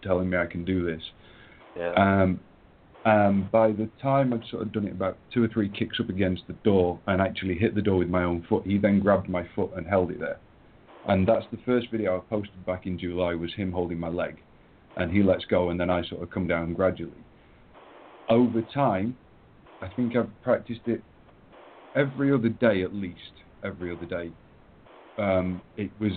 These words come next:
Speaker 1: using Laura to push my foot against the wall, and now I don't need Laura to push my foot against the wall. I just need to build the actual balance and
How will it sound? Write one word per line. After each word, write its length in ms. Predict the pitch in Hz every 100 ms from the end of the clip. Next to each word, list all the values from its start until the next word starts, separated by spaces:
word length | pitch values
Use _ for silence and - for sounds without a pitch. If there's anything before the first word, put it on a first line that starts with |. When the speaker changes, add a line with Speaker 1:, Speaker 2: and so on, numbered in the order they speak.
| - -
Speaker 1:
using 440 | 113 107 117 135 117
Laura 300 | 107 107 104
to 120 | 104
push 220 | - 107 101
my 160 | 95 87 -
foot 200 | 104 98
against 300 | 90 98 87
the 60 | 85
wall, 360 | 85 95 110 113 _ - - - - -
and 220 | 95 92 95
now 320 | 101 101 98
I 120 | 92
don't 260 | 92 98 92
need 160 | 101
Laura 240 | 95 95 90
to 60 |
push 220 | - 95
my 120 | 95 90
foot 160 | 90
against 220 | 90 90 85
the 80 |
wall. 160 | 87 85
I 80 | 90
just 200 | 92 95
need 140 | 98
to 60 | 95
build 320 | 82 98 87
the 100 | 87
actual 280 | 87 - 87
balance 460 | 80 92 92 87 85
and 120 | 87